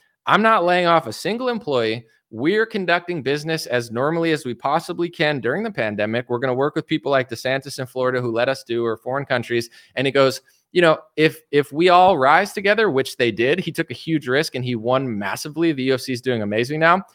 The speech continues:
You know, we all win together. And if we lose, we're all sinking together. I'm not gonna take a raise and fire a thousand employees.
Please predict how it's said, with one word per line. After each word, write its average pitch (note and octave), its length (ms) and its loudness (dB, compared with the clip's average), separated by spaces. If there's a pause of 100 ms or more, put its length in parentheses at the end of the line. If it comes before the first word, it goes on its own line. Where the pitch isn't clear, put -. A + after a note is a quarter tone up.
(300)
You F#3+ 80 -4
know, G#3 100 4
we F#3 140 6
all F#3 180 6
win F#3+ 160 0
together. F3+ 440 0 (180)
And D#3 160 4
if D#3 80 -2
we D#3+ 140 0
lose, F#3+ 400 2 (100)
we're E3 220 2
all F#3 180 4
sinking F#3 400 -6
together. G#2 500 -4
I'm E3 200 0
not F3+ 180 -2
gonna D#3+ 140 -4
take D3+ 240 -4
a B2+ 80 0
raise C3+ 420 0
and A2 180 -6
fire C3+ 360 2
a A#2+ 40 -2
thousand B2+ 300 0
employees. B2 540 0